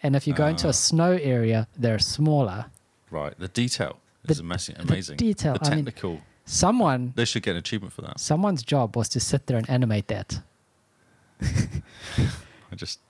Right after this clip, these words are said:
Speaker 1: And
Speaker 2: oh.
Speaker 1: then someone else's job was to sit and code that,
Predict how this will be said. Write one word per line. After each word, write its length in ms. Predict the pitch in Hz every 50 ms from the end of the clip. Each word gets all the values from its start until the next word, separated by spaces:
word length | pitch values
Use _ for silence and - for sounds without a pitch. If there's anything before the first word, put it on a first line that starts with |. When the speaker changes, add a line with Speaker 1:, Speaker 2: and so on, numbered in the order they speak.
| _ _ -
Speaker 1:
And 140 | 165 175
Speaker 2:
oh. 20 | 185
Speaker 1:
then 100 | 190 196
someone 360 | - - 247 277 240 208 170
else's 340 | 185 247 269 - 254 196 -
job 340 | - 139 120 113 120 120 143
was 220 | 147 160 175 160
to 100 | - 190
sit 260 | - - - - -
and 160 | 180 165 160
code 340 | - - - 190 202 208 180
that, 440 | 165 147 123 110 107 120 - - -